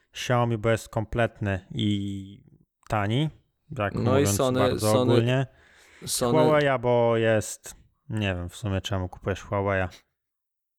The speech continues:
Speaker 1: Jest fajnym telefonem, ale nie mam takiego.
Speaker 2: Sony kupujesz,
Speaker 1: No i
Speaker 2: żeby mieć dobry aparat i monitor w, do aparatu. <laughs>
Speaker 1: No, a Sony kupujesz właśnie po to.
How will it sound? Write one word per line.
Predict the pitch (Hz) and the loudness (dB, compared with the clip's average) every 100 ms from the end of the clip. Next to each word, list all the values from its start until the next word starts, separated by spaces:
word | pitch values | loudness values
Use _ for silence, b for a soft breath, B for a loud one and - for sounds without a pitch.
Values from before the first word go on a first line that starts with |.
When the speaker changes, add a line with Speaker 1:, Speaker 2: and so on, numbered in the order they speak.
| _ _ _ - | _ _ _ -6
Speaker 1:
Jest | 180 - | -4 -4
fajnym | 170 143 110 107 | -4 -2 -2 -2
telefonem, | 113 107 - 110 131 165 | 0 -2 0 -2 0 0
ale | 170 190 | 0 0
nie | 165 | 0
mam | 107 104 | -2 -4
takiego. | 107 - 104 104 98 - _ _ _ _ _ _ _ _ _ | -6 -6 -2 0 -2 -6 _ _ _ _ _ _ _ _ _
Speaker 2:
Sony | - 107 110 120 | -8 -4 -2 -2
kupujesz, | - - 117 113 | -4 -2 2 4
Speaker 1:
No | 147 | 4
i | 190 | 0
Speaker 2:
żeby | - 117 107 110 | 0 0 0 0
mieć | 110 107 | -2 0
dobry | 110 107 104 | -2 0 -2
aparat | 104 120 113 107 | -2 -2 -2 0
i | 110 | 0
monitor | 113 113 107 95 | 0 0 -2 -4
w, | 113 - | -8 -12
do | 175 95 92 | -4 -2 -2
aparatu. | - 92 - - - _ _ - | -4 -4 -4 -6 -10 _ _ -10
<laughs> | - 131 127 - - | -4 -2 -2 -8 -6
Speaker 1:
No, | 123 156 170 | -2 0 0
a | |
Sony | - 165 165 156 | -2 -2 -2 -2
kupujesz | 160 165 160 151 | -6 -2 -2 0
właśnie | 151 - 160 | -4 -4 -6
po | 147 107 | -2 -2
to. | 95 | -2